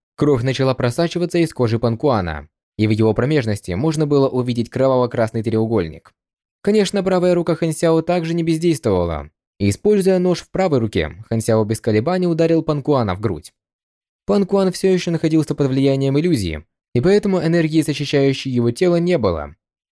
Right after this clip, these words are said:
Удар успешно пробил грудь Пан Куана. Затем Хан Сяо вытащил свои берсерк-иглы и прижал дуло пистолета к груди Пан Куана, целясь в сердце.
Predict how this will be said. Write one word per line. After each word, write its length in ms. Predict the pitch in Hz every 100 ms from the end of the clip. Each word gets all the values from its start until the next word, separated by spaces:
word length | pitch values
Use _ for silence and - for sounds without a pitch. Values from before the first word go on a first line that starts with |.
| _
Удар 340 | 98 92 165 180
успешно 520 | 180 - 151 135 143
пробил 340 | 127 127 110 110
грудь 240 | 113 110
Пан 160 | 120 113
Куана. 540 | 127 110 90 73 71 _ _ _ _ _
Затем 340 | 95 107 190 196
Хан 180 | 185 170
Сяо 280 | 175 170
вытащил 440 | 165 165 160 160 151
свои 240 | 143 147
берсерк-иглы 920 | 143 131 143 143 - 170 123 87 73 - _ _
и 80 | 113
прижал 460 | 113 131 139 190 175
дуло 280 | 160 175 165
пистолета 500 | 151 147 143 139 123
к 40 |
груди 300 | 120 120 113
Пан 200 | 113 107
Куана, 520 | 139 147 98 78 71 _ _ -
целясь 340 | 151 139 -
в 60 | -
сердце. 580 | 131 110 - 80 69